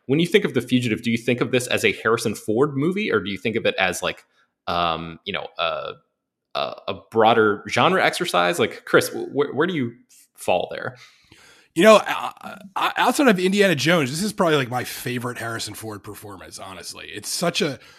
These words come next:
Speaker 2: I, I feel like Harrison Ford doesn't get enough credit for being a great actor. Like, he's a movie star, and I think people think of him as a movie star, but, uh, he's a, a legitimately great actor, and he's got this sort of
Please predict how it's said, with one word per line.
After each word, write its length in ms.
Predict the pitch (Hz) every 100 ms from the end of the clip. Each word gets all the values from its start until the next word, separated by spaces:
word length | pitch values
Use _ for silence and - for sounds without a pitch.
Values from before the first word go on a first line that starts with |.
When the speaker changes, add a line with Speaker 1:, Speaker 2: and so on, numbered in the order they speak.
| - _ _ -
Speaker 2:
I, 180 | 156 170
I 100 | 190
feel 180 | 185 330
like 120 | 294
Harrison 320 | 226 247 233
Ford 380 | 190 220 208 156
doesn't 400 | 156 165 165 160
get 240 | - 135 131
enough 200 | 131 -
credit 340 | - 143 123
for 120 | 135
being 500 | 98 123 123 113 117
a 80 | 113
great 480 | 104 - 107 104 98
actor. 420 | - 101 107 - 82
Like, 120 | 101
he's 180 | 170 180
a 60 | 147
movie 420 | 120 127 156 180
star, 380 | - 185 165 147
and 80 |
I 100 | 120
think 180 | 123 180
people 160 | 175 143
think 240 | - 123
of 80 | 117
him 120 | 127
as 240 | 113 117 107
a 40 |
movie 340 | 101 104 123
star, 280 | 139 - 156
but, 260 | 135 123 110 _ _ _ _ _ _ _ -
uh, 460 | 135 127 113 104 107
he's 320 | - - 240
a, 160 | 311 202 -
a 100 | 165 127 -
legitimately 640 | 170 139 143 170 147 143
great 500 | 110 95 113 120 107 104
actor, 380 | 110 - 90 95
and 100 | 110
he's 140 | 113 120
got 260 | 165 185
this 160 | 147 -
sort 260 | - 147
of 320 | 120 107 98